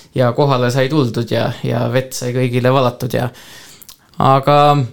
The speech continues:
suur tänu teile, et te võtsite vaevaks siia raadiosse tulla. Meiega olid siis, äh, kirikuõpetaja Markus Haamer, äh, nõid Helve Huttunen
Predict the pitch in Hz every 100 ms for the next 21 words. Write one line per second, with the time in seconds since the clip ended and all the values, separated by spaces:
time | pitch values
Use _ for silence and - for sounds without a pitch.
0 | - _ - - 185 226 165 135 123 120
1 | 113 - - 131 123 127 123 135 - 127
2 | 139 143 151 131 - - 135 135 131 127
3 | 131 123 - - - 139 139 120 - 131
4 | 120 120 120 - - - 190 165 143 135
5 | - - - - - _ 117 110 117 123
6 | 123 120 117 113 - 107 - 113 110 117
7 | 123 - _ _ - - 127 120 123 120
8 | - - 120 120 123 185 - 147 151 143
9 | 131 127 127 - - - - - 120 120
10 | 123 147 123 117 143 131 117 156 190 -
11 | 135 131